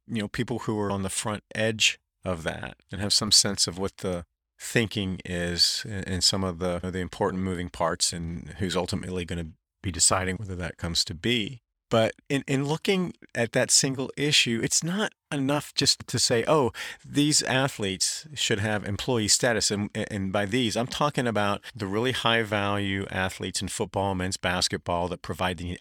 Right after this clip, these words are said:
all of the value in the big-time college sports marketplace and fund every aspect of it, specifically including and importantly including all the downstream beneficiaries of that revenue in system and the administrators and the coaches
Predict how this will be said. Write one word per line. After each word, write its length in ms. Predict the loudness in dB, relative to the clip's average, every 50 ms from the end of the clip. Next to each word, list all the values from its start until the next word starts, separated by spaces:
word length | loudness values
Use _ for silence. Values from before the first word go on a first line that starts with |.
| _
all 240 | 4 6 6 8 6
of 100 | 6 4
the 60 | 2
value 500 | 2 4 4 4 6 4 2 0 -2 -6 -6 _
in 120 | 0 0
the 80 | 2 2
big-time 460 | 2 0 0 2 0 2 2 0 0
college 360 | -2 0 0 0 2 6 6
sports 400 | 6 6 6 0 -2 -2 -2 0
marketplace 680 | 4 4 4 4 4 0 -2 0 2 2 4 4 4 2
and 240 | 2 0 -2 -2 -2
fund 420 | -4 -2 0 2 2 2 0 -2 -2 4 4
every 260 | 4 6 6 6 6
aspect 460 | 6 4 4 4 2 2 2 2 0
of 160 | 0 0 -2
it, 80 | -6 -14 _ -14 -14
specifically 840 | -4 -2 2 2 4 4 4 2 2 2 2 4 4 2 2 0
including 460 | -2 -4 0 4 4 4 4 4 2 0
and 80 | 0
importantly 580 | -2 -4 0 2 4 4 4 0 -4 -6 -4 -6
including 580 | -6 -6 0 2 4 4 4 4 2 0 -4 -4 2
all 220 | 4 6 6 6 4
the 340 | 4 4 4 6 4 4 2 _ _ _ 2
downstream 840 | 4 4 6 6 6 6 6 6 6 2 2 2 2 0 0 -2 -2 0
beneficiaries 1080 | 0 2 2 2 2 2 4 6 6 8 8 8 6 4 4 2 2 2 4 4 2
of 240 | 2 2 -2 -2 0
that 260 | 2 2 2 2 0 -2 0
revenue 540 | 4 6 6 6 6 4 2 0 -2 -2 -2
in 160 | 0 0 2
system 640 | 2 2 2 2 2 2 0 0 -2 -4 -4 -6 -6
and 380 | -4 -4 -2 -2 -2 -2 -4 -4
the 340 | -4 -4 -4 -4 -4 -4 -6
administrators 840 | -6 -2 -2 0 2 4 4 4 4 2 0 0 0 -2 -2 -2 -4
and 140 | -4 -4 -6
the 60 | -8
coaches 760 | -8 -2 0 0 0 2 0 0 0 0 0 2 2 2 2